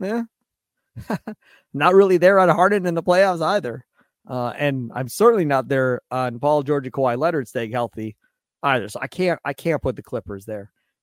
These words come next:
Uh, so Bucks in the East. And I'm gonna say it's gonna be, I've been leaning Phoenix the entire time,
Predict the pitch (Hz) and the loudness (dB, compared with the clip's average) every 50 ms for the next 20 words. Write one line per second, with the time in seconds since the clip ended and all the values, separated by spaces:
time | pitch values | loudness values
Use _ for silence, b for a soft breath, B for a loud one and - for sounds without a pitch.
0 | _ _ - 113 104 107 104 104 - - 147 131 117 117 - - 190 202 - - | _ _ -10 -8 -8 -8 -8 -8 -2 0 0 0 0 0 0 0 0 0 0 -2
1 | 208 175 180 165 - 143 135 131 127 120 - - - - _ _ _ _ _ _ | -2 -2 -4 -6 -6 -6 -4 -4 -4 -6 -8 -14 -20 -20 _ _ _ _ _ _
2 | _ _ _ _ _ _ _ _ _ _ _ _ _ - 127 139 175 208 220 208 | _ _ _ _ _ _ _ _ _ _ _ _ _ -6 -2 0 0 2 0 0
3 | - - 180 165 156 151 147 143 139 123 139 127 - - 156 139 135 120 127 127 | -2 0 2 2 2 2 2 0 0 -2 -4 -6 -2 -2 -2 0 0 -2 -2 -2
4 | 127 127 123 123 123 120 120 117 110 - _ _ _ _ _ _ _ _ _ _ | -2 0 -2 -2 -2 -2 -2 -4 -6 -8 _ _ _ _ _ _ _ _ _ _
5 | _ _ _ _ _ _ _ _ _ _ _ _ _ _ _ _ _ _ _ _ | _ _ _ _ _ _ _ _ _ _ _ _ _ _ _ _ _ _ _ _
6 | _ _ _ _ _ _ _ _ _ _ _ _ _ _ _ _ _ _ _ _ | _ _ _ _ _ _ _ _ _ _ _ _ _ _ _ _ _ _ _ _
7 | _ _ _ _ _ _ _ _ _ _ _ _ _ _ _ _ _ _ _ _ | _ _ _ _ _ _ _ _ _ _ _ _ _ _ _ _ _ _ _ _
8 | _ _ _ - 135 175 208 233 214 165 147 151 156 156 139 127 113 - - 151 | _ _ _ -4 -2 -2 0 0 0 0 0 0 0 -2 -2 -4 -6 -6 -4 -4
9 | 143 131 127 117 - - - 123 110 104 98 - - - - 143 151 143 135 120 | -2 -2 -4 -6 -8 -8 -8 -8 -8 -10 -12 -14 -12 -6 -4 -2 0 0 -2 -4
10 | - 135 127 120 113 110 104 95 101 | -4 -4 -4 -4 -4 -6 -8 -12 -16